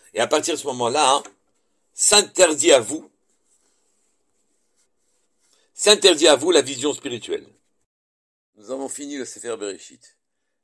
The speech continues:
L'histoire est écrite. C'est l'histoire des, des Avot, des pères. On les appelle les pères parce que désormais, tous les événements qui vont suivre ne sont que les conséquences de, et péripé-, des conséquences de leur,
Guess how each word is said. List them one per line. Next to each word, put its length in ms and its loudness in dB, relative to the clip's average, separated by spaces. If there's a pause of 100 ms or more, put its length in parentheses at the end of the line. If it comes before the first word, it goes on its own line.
L'histoire 520 -8
est 120 -12
écrite. 540 -20 (680)
C'est 180 -18
l'histoire 680 -8 (600)
des, 160 -18 (260)
des 160 -10
Avot, 260 -12 (200)
des 80 -16
pères. 380 -18 (680)
On 80 -14
les 160 -12
appelle 260 -10
les 100 -6
pères 320 -4
parce 180 -12
que 80 -16
désormais, 720 -12 (180)
tous 100 -20
les 180 -16
événements 580 -10
qui 160 -20
vont 160 -18
suivre 480 -18 (380)
ne 120 -18
sont 180 -10
que 140 -14
les 100 -14
conséquences 800 -14
de, 480 -16
et 100 -16
péripé-, 640 -16
des 120 -20
conséquences 400 -18
de 60 -14
leur, 160 -12